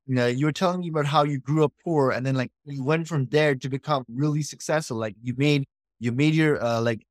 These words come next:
you made, you become financially free overall, and then you founded s-, all these companies and everything. So can you tell the audience more about your overall strategic goal or vision, like, the entire transition from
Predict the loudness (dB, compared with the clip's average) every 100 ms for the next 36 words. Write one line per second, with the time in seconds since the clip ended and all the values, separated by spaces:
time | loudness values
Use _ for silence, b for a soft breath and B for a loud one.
0 | _ -4 0 0 0 -4 -6 -4 -4 -2
1 | 0 0 0 -2 -6 -6 -2 0 2 2
2 | 4 4 4 0 _ b _ -4 -2 -4
3 | -6 -12 -2 2 2 2 -6 -12 -4 0
4 | 0 0 -4 -2 -4 -4 -10 -6 -4 -4
5 | -4 -6 -8 _ _ -4 -2 -2 -2 -2
6 | 0 0 2 2 2 2 0 -2 -2 0
7 | 0 -2 -4 -8 -6 -4 0 2 2 -2
8 | -10 -6 -6 -4 0 0 2 0 0 -2
9 | -2 -4 -6 -6 -2 -2 -2 -6 -6 -6
10 | -6 -4 -4 -6 _ _ _ 0 2 2